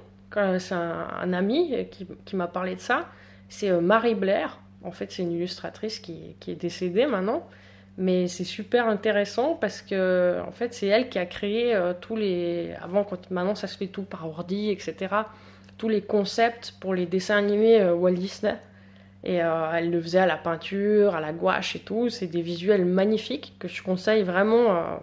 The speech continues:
de découvrir. Parce, puis en plus de se dire que c'est la, la, la première qui a pu bosser chez eux, et puis que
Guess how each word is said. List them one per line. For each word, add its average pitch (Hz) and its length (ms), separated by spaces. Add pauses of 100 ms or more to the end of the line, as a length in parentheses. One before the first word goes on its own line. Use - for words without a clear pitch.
(320)
de 180 160
découvrir. 196 600 (800)
Parce, - 360
puis 208 100
en 180 120
plus 233 260
de 196 100
se 185 140
dire 262 200
que 262 80
c'est 196 160
la, 165 240
la, 170 240
la - 120
première 214 640
qui 190 80
a - 20
pu 196 180
bosser 185 360
chez 196 280
eux, 247 220
et 220 40
puis 180 200
que 170 320